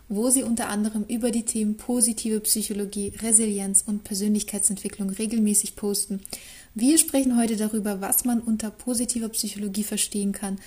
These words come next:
welche persönlichen Ressourcen und Hilfsmittel es gibt und welche Rolle die psychische Widerstandskraft dabei spielt. Dieses Interview ist so dynamisch und voller Lebensfreude, dass ich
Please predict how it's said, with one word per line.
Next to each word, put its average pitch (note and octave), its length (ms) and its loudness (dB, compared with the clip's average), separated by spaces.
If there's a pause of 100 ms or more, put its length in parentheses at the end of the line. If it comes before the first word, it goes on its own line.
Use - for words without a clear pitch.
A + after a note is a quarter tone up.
(240)
welche C4 300 2
persönlichen A#3+ 560 4
Ressourcen A3+ 600 2
und G3+ 140 -6
Hilfsmittel B3 560 2
es - 200 2
gibt G3+ 220 -6 (320)
und C#4+ 280 2
welche A3 320 0
Rolle A3 260 -2
die G#3 140 -4
psychische A3+ 580 2
Widerstandskraft G3+ 800 -2
dabei F#3+ 180 -8
spielt. - 380 -4 (480)
Dieses C4+ 260 8
Interview A#3+ 480 2
ist - 400 2
so B3 180 2
dynamisch G#3+ 720 0
und A3+ 240 -4
voller A3 220 -2
Lebensfreude, G#3+ 760 0
dass - 240 0
ich G#3+ 140 -8